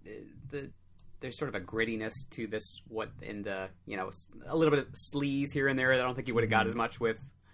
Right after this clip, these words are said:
Speaker 1: Stanley Kubrick. His, his films are so,
Speaker 2: No.
Speaker 1: like, antiseptic and, like, just
Speaker 2: Uh, yeah,
Speaker 1: very
Speaker 2: they're
Speaker 1: clean cut and, like, I
Speaker 2: very
Speaker 1: don't know.
Speaker 2: clean and, uh,
Speaker 1: Yeah.
Speaker 2: very well composed and everything. But
Speaker 1: Yes.
Speaker 2: just th-, there, th-, there is kind of a hospital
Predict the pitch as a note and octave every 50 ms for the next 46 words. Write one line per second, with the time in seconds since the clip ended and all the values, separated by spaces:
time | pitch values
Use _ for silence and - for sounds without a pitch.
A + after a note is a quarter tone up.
0 | - - - - - - A#2+ A2+ A2 G#2+ G#2+ - A#2+ A2+ A2+ A2+ A2+ A2+ - -
1 | C#3+ C3 - - C3 B2+ - C#3 B2+ B2 A#2 G#2+ - - G#2+ G#2 G2 F#2+ - -
2 | - - - - - - - - - - - G#2+ A#2 A#2+ - G2+ G2 - - G#2
3 | G#2 - A#2 G#2+ G2 - - - G2+ G2+ F#2+ F#2 F2+ F2+ F2+ - - - G#2 A2
4 | C#3 D3+ - F#3+ - F#3+ F#3 F3 F3+ F3+ E3+ E3 D#3+ E3+ - - C#3 C#3 D3 C3+
5 | C3 C3 B2+ B2 - - A#2+ G#2+ A2 A2 - - F3+ F3+ F3 F3 E3+ D#3 C#3+ B2
6 | - - - A#2+ A2 G#2+ G#2 G#2 G2 F#2+ G2 G2 G2 - - - G2+ G#2 G#2+ G#2+
7 | G#2 - - - - - A2+ C3 C#3+ D#3 D#3+ D#3 - C3+ B2+ B2+ - - C3+ A#2
8 | - - G#2+ G2+ G2+ G2+ G2 G2+ G2 - G#2 G2+ G2+ G2+ G2+ G#2 G2+ G#2+ G#2 -
9 | F#2 F#2 F#2+ G2 F2+ - C3 C3 C3+ - - - C#3+ - - C#3+ C#3+ D#3+ D#3 -
10 | E2+ - - - - D#3 D3 - - - D3+ E3 F3+ F#3 - - E3 C#3+ A#2 A#2
11 | A2+ - - B2+ B2 B2+ - - - - B2+ A#2+ A2+ G#2+ G2 G2+ -